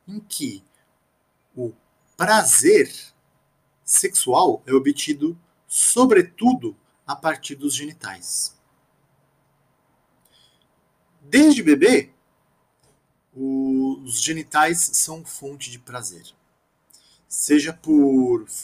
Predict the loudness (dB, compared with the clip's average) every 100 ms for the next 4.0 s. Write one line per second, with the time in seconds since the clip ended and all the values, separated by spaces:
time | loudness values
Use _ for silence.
0 | -20 _ _ _ -16 -14 -8 -4 -4 -4
1 | -8 -10 -12 -8 -8 -8 -18 -6 -2 0
2 | 0 -4 -8 -18 -14 -12 -6 -6 -6 -12
3 | -20 _ -2 0 0 -2 -2 2 2